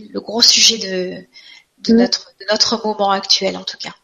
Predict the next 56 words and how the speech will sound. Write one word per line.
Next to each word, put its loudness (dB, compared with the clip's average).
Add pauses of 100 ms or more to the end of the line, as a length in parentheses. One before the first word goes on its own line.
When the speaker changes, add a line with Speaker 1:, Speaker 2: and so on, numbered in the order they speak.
(160)
Speaker 2:
Et 10
d'y 6
croire, 6
d'arriver 6
à 10
croire 4
en 4
soi, 2
de 8
se 4
Speaker 1:
Ouais. 4
Speaker 2:
faire 6
ce 8
cadeau-là. 10 (480)
Parce 6
que 0
c'est 6
vrai 8
que, 8
bon, 0
il 0
y 6
a 6
beaucoup 4
de -4
gens -4
aussi 0 (180)
qui, -8 (260)
qui -4
ont 4
du 0
mal 8
à 6
croire 0
en 6
leur 4
capacité, 0
parce -4 (100)
que -14 (200)
ça -4
n'a -4
pas 4
été 8
acquis 8
avant, 6
mais 4 (300)
c'est 10
vraiment 10
un 8
cadeau 10
à 10
se 6
faire, 6
quoi, 4
de 0
dire, 4